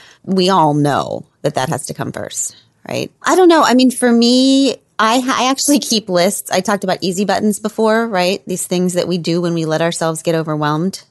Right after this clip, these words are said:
by the world and by pain and by stress. So those would be the things that are destructive in our lives and take us away from ourselves and out of the game. For me, it was booze and sex and drugs, but for whoever, you know, everybody knows what their easy button is.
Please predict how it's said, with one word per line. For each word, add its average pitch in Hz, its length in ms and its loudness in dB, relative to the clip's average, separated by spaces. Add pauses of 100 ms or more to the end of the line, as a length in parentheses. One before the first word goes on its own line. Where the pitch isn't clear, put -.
by 160 220 -2
the 160 120 -4
world 151 240 0
and 156 140 -4
by 151 100 -2
pain 151 300 -4
and 151 100 -4
by 151 120 -2
stress. - 840 -6 (120)
So 185 140 2
those 160 240 2
would 165 100 -4
be 165 60 -4
the 156 140 -6
things 160 200 -2
that 160 80 -2
are 165 60 0
destructive 170 520 -4
in 202 60 0
our 202 120 0
lives 208 480 -2
and 165 180 -6
take 175 160 -4
us 165 140 -6
away 156 180 -2
from 180 160 -4
ourselves 196 640 -2 (240)
and 151 100 -6
out 170 160 -2
of 175 100 -12
the 180 60 -4
game. 202 460 0 (160)
For 208 80 0
me, 202 160 4
it 175 80 0
was 165 120 -2
booze 165 260 -2
and 160 100 -4
sex 151 260 -4
and 165 80 -2
drugs, 147 280 -2
but 143 140 -6
for 151 200 -2
whoever, 156 500 -2
you 156 120 -6
know, 127 240 -8
everybody 160 340 -4
knows 139 240 -8
what 131 100 -12
their 131 140 -6
easy - 200 -12
button - 260 -12
is. - 260 -12